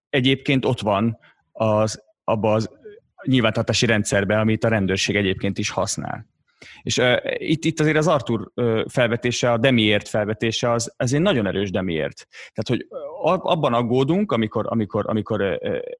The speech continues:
ez egy biztonságos, zárt, védett és egyébként sokkal jobban kidolgozott környezetben használva van, attól pedig egyáltalán nem tartunk, hogyha mindenkinek elfogadjuk a terms and conditions-ét, és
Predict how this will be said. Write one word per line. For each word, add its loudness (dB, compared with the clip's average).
ez -2
egy -2
biztonságos, 0
zárt, 0
védett -2
és -6
egyébként -2
sokkal 0
jobban 0
kidolgozott -2
környezetben -4
használva -2
van, 0
attól 0
pedig 2
egyáltalán 2
nem 0
tartunk, -4
hogyha -6
mindenkinek -4
elfogadjuk -4
a -8
terms -2
and -2
conditions-ét, -2
és -6